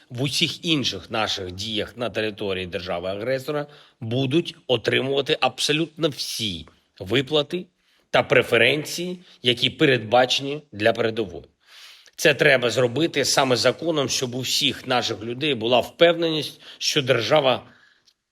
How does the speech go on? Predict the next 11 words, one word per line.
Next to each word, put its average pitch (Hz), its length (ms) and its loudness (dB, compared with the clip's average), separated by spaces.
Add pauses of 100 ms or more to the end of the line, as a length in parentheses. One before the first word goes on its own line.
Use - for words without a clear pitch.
(200)
спрацює 143 640 0
так, 170 320 -2
як 123 220 0
потрібно. 92 540 -10
Друге, 98 520 2 (440)
кожен 165 440 6
воїн, 101 480 -2
який 135 520 -2 (260)
захищає 104 880 2 (340)
українську 139 520 0
державу, 98 640 -2